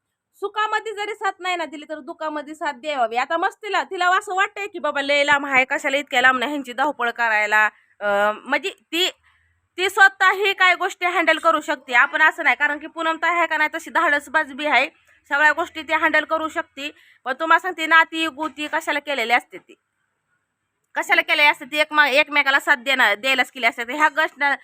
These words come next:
ह्या घटना जर आमच्याबरोबर कुणाबरोबर घडली असते, तर तिला पण यावंच लागलं असतं. ती पण आलीच असते मागचा मोरचा न विचार कर-, करत लेकरा बाळाचा. तसंच आपल्याला बी करावं लागणार आहे भाऊ बहिणींनो. आता मी काय, काय हो का, आईला चालली दवाखान्यात घेऊन, आईला दवाखान्यात घेऊन आली की लगेच मग आम्ही आपलं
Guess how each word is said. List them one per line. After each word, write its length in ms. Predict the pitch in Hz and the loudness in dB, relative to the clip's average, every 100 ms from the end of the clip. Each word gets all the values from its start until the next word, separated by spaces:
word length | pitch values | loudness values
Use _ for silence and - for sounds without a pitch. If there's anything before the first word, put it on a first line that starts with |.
| - _ _ | -10 _ _
ह्या 140 | 311 320 | 2 4
घटना 360 | 403 403 330 | 4 4 4
जर 160 | 320 330 | 4 6
आमच्याबरोबर 440 | 330 349 320 330 | 6 6 0 0
कुणाबरोबर 460 | 339 330 311 302 359 | 2 2 2 0 0
घडली 140 | 277 | 2
असते, 200 | 285 254 | 0 0
तर 60 | 294 | -10
तिला 220 | 349 349 | -2 0
पण 160 | 370 370 | 0 0
यावंच 280 | 359 339 320 | 2 2 0
लागलं 260 | 285 269 | -2 0
असतं. 160 | 277 277 | -2 -4
ती 140 | 277 | -10
पण 180 | 320 330 | -4 2
आलीच 300 | 330 285 240 | 2 2 0
असते 260 | 254 - 240 | -2 -2 -4
मागचा 280 | 277 - 247 | -4 -4 -4
मोरचा 300 | 254 247 226 | -2 -2 -4
न 60 | |
विचार 300 | 240 247 233 | -6 -6 -6
कर-, 340 | 208 220 214 190 | -4 0 2 0
करत 260 | - 220 214 | -2 -6 -4
लेकरा 300 | 226 226 208 | -6 -2 2
बाळाचा. 240 | 226 220 226 | 2 2 0
तसंच 200 | 311 370 | -8 2
आपल्याला 320 | 370 349 262 | 2 2 -2
बी 60 | 247 | -4
करावं 220 | 262 247 | -2 0
लागणार 200 | 226 233 | 2 0
आहे 100 | 208 | -2
भाऊ 140 | 247 262 | -4 -8
बहिणींनो. 340 | 262 190 214 - _ _ _ | -10 -12 -14 -16 _ _ _
आता 240 | - 269 311 | -6 -4 -4
मी 120 | 339 | -6
काय, 180 | 370 370 | -4 -4
काय 120 | 359 | -2
हो 60 | 392 | -2
का, 100 | 302 | 0
आईला 280 | 311 320 | 0 -2
चालली 300 | 320 349 311 | -4 -4 -6
दवाखान्यात 460 | 277 330 330 359 320 | -4 -4 -4 -6 -10
घेऊन, 380 | 262 339 262 330 _ _ _ | -8 -8 -8 -12 _ _ _
आईला 320 | - 254 302 311 | -4 -2 -2 0
दवाखान्यात 420 | 349 339 381 339 | 0 0 -4 -6
घेऊन 320 | 262 381 359 | -6 -4 0
आली 380 | 330 349 330 392 | 2 2 -2 -12
की 200 | - 302 | -12 -10
लगेच 220 | 320 381 | -10 -8
मग 200 | 370 330 | -8 -4
आम्ही 200 | 311 302 | -4 -4
आपलं 240 | 302 311 | -6 -6